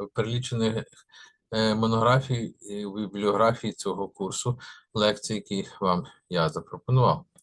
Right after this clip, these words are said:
Для простоти, якщо не зазначено інше, всі векторні простори ми вважатимемо скінченно вимірними векторними просторами над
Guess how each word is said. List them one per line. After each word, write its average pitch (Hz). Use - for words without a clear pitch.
Для 147
простоти, 214
якщо 139
не 151
зазначено 135
інше, 120
всі -
векторні 156
простори 165
ми 143
вважатимемо 113
скінченно 101
вимірними 95
векторними 110
просторами 123
над 107